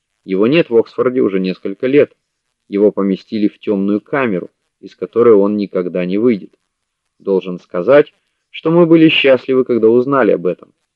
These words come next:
Наместник дьявола теперь может терпеливо обдумывать все свои грехи". Уолтер взволнованно коснулся рукой рукава в заплатках мистера Хорнпеппера. "Мистер Хорнпеппер, это все пустая болтовня.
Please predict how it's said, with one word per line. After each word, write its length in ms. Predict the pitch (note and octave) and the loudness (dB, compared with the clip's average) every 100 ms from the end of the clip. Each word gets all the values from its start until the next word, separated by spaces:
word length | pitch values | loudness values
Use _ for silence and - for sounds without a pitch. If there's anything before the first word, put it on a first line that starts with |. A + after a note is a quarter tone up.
| _ _ _ | _ _ _
Наместник 600 | G2+ G#2 G2+ - A2+ G#2+ | -4 -2 -2 -4 -10 -6
дьявола 420 | A#2+ C3+ B2 A2 | 0 2 4 2
теперь 320 | G2 G#2 G2+ | 0 -6 -4
может 340 | G2 G2 F#2 - | -2 -4 -6 -8
терпеливо 680 | G2 F2 G2 G#2 C3 C3 | -8 -6 -4 -2 2 4
обдумывать 680 | G#2 F2+ G2 G2+ G2+ G2 - _ | 2 0 -4 -2 0 -2 -4 _
все 260 | - F#2 E2+ | -12 -10 -8
свои 260 | F#2 F#2 | -6 -6
грехи". 420 | F2 F2+ - - - _ _ _ _ _ _ _ _ _ _ _ _ _ _ | -6 -12 -14 -20 -20 _ _ _ _ _ _ _ _ _ _ _ _ _ _
Уолтер 400 | - C#3 E3 E3 | -2 2 2 0
взволнованно 640 | C#3 A#2 A#2 A2 A#2+ A#2 G#2+ | -2 0 0 2 0 0 -2
коснулся 540 | G2+ - G2+ F#2+ - | -8 -10 -8 -8 -6
рукой 340 | F#2 - G2+ G2 | -6 -4 0 0
рукава 580 | F#2 F#2 F2+ G#2 A#2+ - _ _ | 0 -2 2 2 2 -2 _ _
в 60 | F#2+ | -10
заплатках 760 | G2+ F2 G2 A#2+ C3+ - B2+ | -8 -6 0 2 2 -4 -8
мистера 580 | G2+ F#2+ - G2 G#2 G2+ | -8 -10 -6 -2 0 0
Хорнпеппера. 840 | - - G#2+ F2 D#2 E2 - - - _ _ _ _ _ - | -4 -2 0 0 -6 -14 -12 -12 -12 _ _ _ _ _ -10
"Мистер 480 | A#2+ B2 - B2 | -6 -6 -4 -4
Хорнпеппер, 760 | - - C#3+ A2 G2+ - - - | -2 2 0 0 -4 -6 -10 -12
это 220 | - G2+ G2+ | -12 -8 -8
все 180 | - | -8
пустая 460 | G2+ G#2+ - B2 A2+ | -10 -10 -6 0 2
болтовня. 580 | A#2 A2 B2+ C3+ C3 | 2 0 0 -2 -6